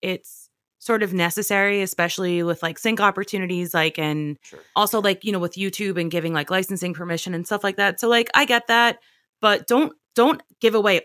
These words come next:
Speaker 1: all of your publishing. Like, that's ridiculous. And
Speaker 2: No,
Speaker 1: also, like,
Speaker 2: no.
Speaker 1: um, an, an important thing to know is that, so there's, like, two pieces of your publishing. There's the writer side and the publisher side. So, like,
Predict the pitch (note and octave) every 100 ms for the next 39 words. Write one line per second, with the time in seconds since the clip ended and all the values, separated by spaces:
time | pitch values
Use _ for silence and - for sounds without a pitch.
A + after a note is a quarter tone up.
0 | - F#3 F#3 E3 D#3+ D#3+ - E3+ C3 -
1 | E3 D#3+ D#3 D#3 F3+ - F3 D#3+ - A2+
2 | - - - G3 F#3+ F#3+ G3 A3+ - C#4
3 | B3 G3+ - - F#3 F#3 F#3+ - G3 -
4 | G#3 F3+ F#3+ F3 F#3 F3 E3 E3 - E3
5 | D#3 D#3 - _ _ - C4 A#3+ B3 C4
6 | B3 - C#4+ C#4+ C4 A#3+ A3 G3 G#3 F#3
7 | F#3 F3 F3 E3+ - F#3+ F3 F3+ G3+ A3+
8 | B3 A#3+ A#3+ - E3+ D#3 - F3+ G3+ B3+
9 | B3 C4 B3+ B3+ A3+ G3+ F#3 F3 -